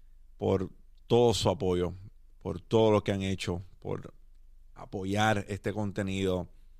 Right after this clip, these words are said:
Hoy somos cincuenta mil suscriptores.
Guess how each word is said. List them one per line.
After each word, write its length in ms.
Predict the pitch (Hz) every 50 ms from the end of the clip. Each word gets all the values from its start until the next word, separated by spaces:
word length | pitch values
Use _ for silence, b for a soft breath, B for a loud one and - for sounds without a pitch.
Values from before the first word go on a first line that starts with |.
| - - - - - - - - - - - - - - - - - - -
Hoy 200 | 110 110 117 107
somos 380 | - - 123 113 110 110 -
cincuenta 480 | - 117 104 90 107 107 95 92 101 98
mil 100 | 98 95
suscriptores. 920 | - - 101 - - 110 104 - - - 120 120 123 123 120 117 113